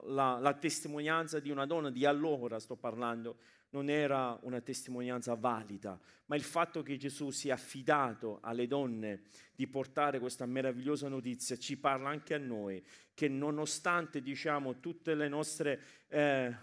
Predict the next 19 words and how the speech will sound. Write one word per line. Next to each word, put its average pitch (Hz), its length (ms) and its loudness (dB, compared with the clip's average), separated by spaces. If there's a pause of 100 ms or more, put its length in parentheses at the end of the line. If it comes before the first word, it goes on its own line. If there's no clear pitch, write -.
mancanze, 131 760 0
nonostante 143 800 -2
tutto 185 260 -4
il 156 80 -4
fatto 147 340 0
che 139 140 0
delle 135 160 0
volte 165 720 2
noi 160 200 0
non 156 160 2
siamo 156 320 0
affidabili 139 840 2
<laughs> 151 40 2 (100)
in 147 180 -2
tante 170 400 2
cose, 127 480 0 (280)
Gesù 139 540 -4
può 127 140 -2
usare 117 640 -2